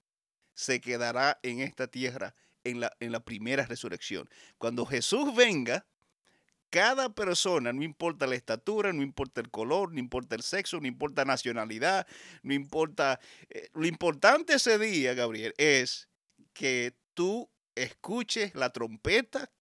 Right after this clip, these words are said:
que tú escuches ese, ese, esa voz de trueno, esa voz potente de, de Jesús, cuando Él diga, "Levántense de las tumbas", ¿eh?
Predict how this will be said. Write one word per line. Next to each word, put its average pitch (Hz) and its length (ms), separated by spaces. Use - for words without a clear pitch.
que 139 160
tú 170 220
escuches 190 500
ese, 151 300
ese, 147 320
esa 170 260
voz 175 300
de 131 160
trueno, 170 360
esa 175 160
voz 170 220
potente 190 760
de, 165 180
de 147 100
Jesús, 160 440
cuando 135 260
Él 151 80
diga, 170 300
"Levántense 151 1080
de 123 80
las 117 160
tumbas", 143 400
¿eh? 196 200